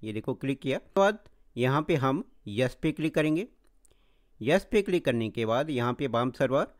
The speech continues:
नीचे यहाँ पे आ जाएगा। ये दे-, ये देखो यहाँ पे बाम सर्वर आ गया है।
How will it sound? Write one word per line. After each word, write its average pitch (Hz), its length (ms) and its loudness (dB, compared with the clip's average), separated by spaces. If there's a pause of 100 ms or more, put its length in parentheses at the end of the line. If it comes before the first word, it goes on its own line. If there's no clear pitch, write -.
(260)
नीचे 127 320 -2
यहाँ 139 200 2
पे 143 120 -2
आ 131 80 4
जाएगा। 123 260 2
ये 147 220 -2
दे-, 123 100 0
ये 139 80 0
देखो 165 240 0
यहाँ 151 200 2
पे 165 140 -4
बाम 131 260 0
सर्वर 139 340 2
आ 123 140 4
गया 117 200 2
है। 101 160 -2